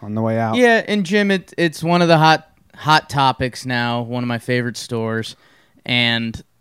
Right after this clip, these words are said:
Speaker 2: I, I don't know, the big thing for me, and, and I think you and I are on the same page with a different twist on this,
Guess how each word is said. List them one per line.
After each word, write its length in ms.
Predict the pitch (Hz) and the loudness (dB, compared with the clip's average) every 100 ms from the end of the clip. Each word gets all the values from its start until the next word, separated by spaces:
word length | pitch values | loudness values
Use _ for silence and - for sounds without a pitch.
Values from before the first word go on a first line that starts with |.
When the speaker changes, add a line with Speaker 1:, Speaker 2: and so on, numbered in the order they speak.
| - | -6
Speaker 2:
I, 100 | 135 - | -4 2
I 140 | 190 233 | 4 4
don't 140 | 208 | 4
know, 160 | 151 143 | 2 2
the 120 | 190 | 0
big 260 | 226 233 | 0 -2
thing 280 | - 214 196 | 0 -2 -2
for 180 | 156 185 | -2 -2
me, 580 | 147 139 131 127 120 - | 0 0 2 0 -2 -4
and, 260 | 127 131 - - | -6 -6 -6 -6
and 140 | 143 | -2
I 100 | 156 | 0
think 280 | 151 190 185 | 0 -4 -4
you 180 | 160 170 | -2 0
and 80 | 165 | 2
I 140 | 156 147 | 2 2
are 40 | |
on 80 | 143 | 0
the 60 | 123 | -2
same 440 | - 151 147 143 | 0 2 2 0
page 480 | - 135 131 127 120 | -2 0 0 0 -2
with 140 | 120 | -6
a 40 | 113 | -4
different 360 | 120 117 117 | -6 -4 -8
twist 380 | - 117 110 - | -8 -8 -8 -8
on 200 | 110 107 | -8 -8
this, 340 | 107 104 104 | -8 -10 -12